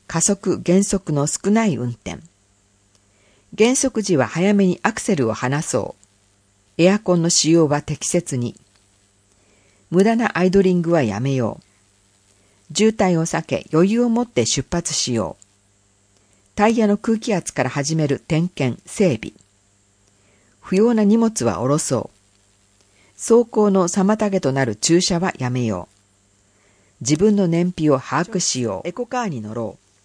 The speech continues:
エコカーとはガソリン車に比べて燃費が良く、走行時に二酸化炭素の排出量が少ない車のこと。購入時には減税や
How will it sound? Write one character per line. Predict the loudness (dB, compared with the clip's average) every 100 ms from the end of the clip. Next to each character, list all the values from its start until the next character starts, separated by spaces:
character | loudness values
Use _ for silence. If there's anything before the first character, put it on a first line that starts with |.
| _ _ _ _ _ _ _ _ _ -4
エ |
コ | -4 -2
カ | -2 0
ー |
と | -2
は | -4 -6 -8 _ _
ガ | -4
ソ | -2
リ | 0
ン | 0
車 | 0 -2
に | -4
比 | -2 -2 -2
べ | -4
て | -4 -4 -2
燃 | 0 2
費 | 0 -2
が | 0
良 | -2
く、 | -4 -10 -14 _ _ _
走 | -2 2 2
行 | 2 0
時 | 0 -4
に | -4
二 | -4
酸 | 0 0
化 | -2
炭 | -2 0 0
素 | 0
の | 0
排 | 0 0 0
出 | 0
量 | 0 0
が | 0 -6
少 | -8 -4 -2
な | 0
い | -2
車 | -4 -6 -6
の | -6
こ | -8 -10
と。 | -10 -10 _ _ _ _ _ _ _ _ _ _ -2
購 | 2 2
入 | 4 2
時 | 0 -2
に | -4
は | -4 -8 _ _ _
減 | 2 4 4
税 | 0 0
や | 0